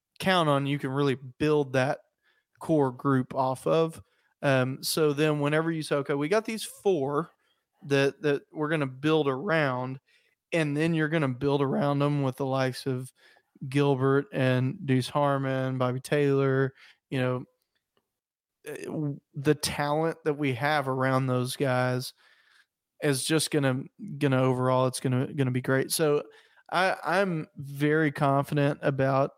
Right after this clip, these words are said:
this group. Um, it, it's funny because when we really started the podcast, that was when I was kind of first like, "Well, I don't,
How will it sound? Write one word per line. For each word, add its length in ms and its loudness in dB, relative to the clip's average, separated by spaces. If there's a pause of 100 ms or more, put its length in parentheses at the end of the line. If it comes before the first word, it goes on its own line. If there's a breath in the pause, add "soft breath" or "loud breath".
this 360 -2
group. 520 0 (220)
Um, 480 0 (1000)
it, 240 0
it's 200 -2
funny 440 0
because 400 -2
when 140 0
we 100 2
really 220 2
started 460 0
the 80 -4
podcast, 680 0
that 200 -4
was 180 -10
when 180 -4
I 100 -2
was 140 -6 (260)
kind 200 0
of 80 -2
first 300 0
like, 180 -6
"Well, 200 2
I 120 2
don't, 200 0